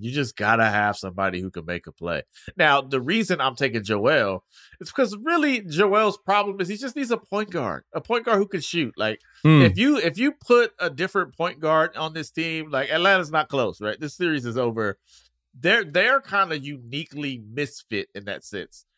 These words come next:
Speaker 1: It wouldn't be, it would, it wouldn't be a factor. With Trae, you need,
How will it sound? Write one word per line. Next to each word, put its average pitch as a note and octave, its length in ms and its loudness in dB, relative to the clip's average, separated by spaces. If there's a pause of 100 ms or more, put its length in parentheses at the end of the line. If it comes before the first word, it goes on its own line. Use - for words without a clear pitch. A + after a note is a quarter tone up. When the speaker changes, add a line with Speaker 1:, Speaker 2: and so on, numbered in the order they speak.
(240)
Speaker 1:
It D#3 80 -4
wouldn't C#3 320 -4
be, C3 340 0 (340)
it D3 60 0
would, D#3+ 260 2
it D#3 100 2
wouldn't E3+ 180 4
be D#3 80 4
a D3 40 2
factor. C#3 320 2
With C3 180 -2
Trae, A3+ 520 2
you A3 180 -6
need, G3 500 -2